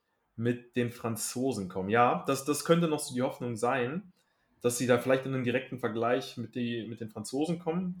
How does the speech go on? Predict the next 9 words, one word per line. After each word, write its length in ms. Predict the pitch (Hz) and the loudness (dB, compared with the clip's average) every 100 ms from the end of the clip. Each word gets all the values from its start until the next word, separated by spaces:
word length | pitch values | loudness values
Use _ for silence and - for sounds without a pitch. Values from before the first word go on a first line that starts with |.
| - | -14
Die 60 | - | -8
Franzosen 480 | 120 110 139 131 127 | -6 -2 -2 -2 -6
spielen 640 | - - 135 147 139 - | -10 -4 2 2 2 -6
noch 400 | 120 131 139 - _ _ _ _ _ _ | -2 -2 -2 -8 _ _ _ _ _ _
gegen, 800 | - 120 120 110 113 117 113 110 - _ | -2 0 0 2 2 2 -2 -6 -12 _
oder 220 | 160 180 | 12 12
mit 100 | 170 | 12
den 160 | 151 127 | 8 6
Bosn-, 560 | 143 - 175 - - | 4 4 -2 -4 -8